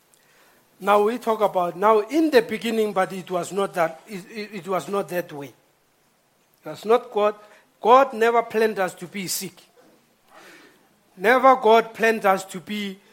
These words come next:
to be, to be, to be, to be, uh, to be sick or to be, to,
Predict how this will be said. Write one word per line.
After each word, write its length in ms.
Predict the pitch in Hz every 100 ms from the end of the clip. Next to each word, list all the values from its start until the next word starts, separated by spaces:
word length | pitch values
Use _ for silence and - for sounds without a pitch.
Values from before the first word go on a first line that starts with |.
| _ -
to 120 | 180
be, 320 | 190 208 196
to 160 | 196 185
be, 320 | 160 214 202
to 160 | 196 190
be, 320 | 196 202 196 - _ _ -
to 120 | 185
be, 400 | 165 208 202 185 226 294 - _ - -
uh, 100 | - - _ _ _
to 100 | 180
be 200 | 160 214
sick 400 | - - 247 -
or 200 | 220 180
to 180 | - 160
be, 520 | 156 214 208 202 202 202
to, 140 | 202